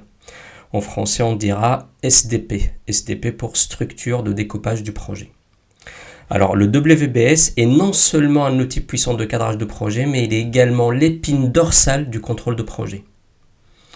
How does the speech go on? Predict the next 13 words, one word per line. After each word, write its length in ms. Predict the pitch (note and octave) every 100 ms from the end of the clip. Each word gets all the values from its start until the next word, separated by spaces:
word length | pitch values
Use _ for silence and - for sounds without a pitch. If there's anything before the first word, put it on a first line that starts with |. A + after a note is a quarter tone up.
| - - -
Le 140 | - G#2+
W 300 | D3 D3 D3
B 80 | C3
S 560 | C3 F#3+ - - - - _
vous 160 | - B2
permet 360 | - B2+ C3 B2
de 120 | A#2
découper 580 | A2 E3+ E3 D#3+ E3 C3+
votre 320 | B2+ - -
projet 580 | - - - A#2 B2+ D#3
en 100 | B2
morceaux 480 | A#2+ B2 - C3
digestes. 680 | B2 B2 A#2 G#2 G#2 - -